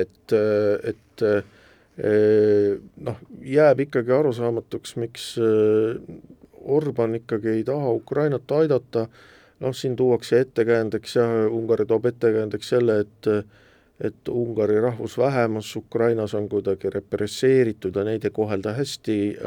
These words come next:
aga ma meenutan, et, äh,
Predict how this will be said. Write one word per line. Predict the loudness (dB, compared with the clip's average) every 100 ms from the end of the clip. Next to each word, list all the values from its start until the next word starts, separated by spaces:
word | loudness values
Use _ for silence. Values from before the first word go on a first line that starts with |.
| -8
aga | -6 -6 -6 -8 -18 -20 -20 _ -16
ma | -6
meenutan, | -2 -2 -2 -2 -2
et, | -4 -8 _
äh, | -2 0 0 0 -2